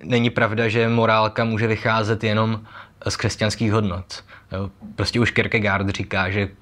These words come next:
je v silách člověka, aby si morální hodnoty stanovil sám. To tak prostě je. Jo, ale proč jsem tohle všechno říkal? Jenom proto, aby jste byli opatrní, pokud chcete někdy v nějaké diskuzi argumentovat Dostojevským,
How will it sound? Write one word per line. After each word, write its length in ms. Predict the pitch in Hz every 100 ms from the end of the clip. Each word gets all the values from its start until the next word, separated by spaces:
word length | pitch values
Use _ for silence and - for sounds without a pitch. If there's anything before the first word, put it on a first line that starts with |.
| - -
je 200 | 107 104
v 100 | -
silách 360 | - 101 98 -
člověka, 460 | 107 98 98 104
aby 200 | 87 95
si 280 | - 98 98 - - - -
morální 400 | 104 95 98 95
hodnoty 300 | 98 98 98
stanovil 360 | - 98 92
sám. 380 | 87 85 85 90 - - -
To 60 |
tak 120 | 95
prostě 340 | - 95 - 101
je. 200 | 98 101 - - - -
Jo, 120 | 110 113
ale 140 | 135
proč 220 | 127 120 -
jsem 120 | 143
tohle 180 | 135 135
všechno 260 | 123 147
říkal? 460 | 123 98 92 113 160 - - 107
Jenom 220 | 123 139
proto, 360 | 123 117 127
aby 420 | 120 127 131 131 - - - - - - -
jste 200 | - 135
byli 120 | 139
opatrní, 560 | 131 131 120 113 113 120
pokud 260 | 113 120 -
chcete 280 | - 113
někdy 220 | 127 120 127
v 40 |
nějaké 320 | 127 120 131
diskuzi 360 | 120 - 120 120
argumentovat 440 | 117 123 117 123
Dostojevským, 760 | 117 - 135 98 - - 85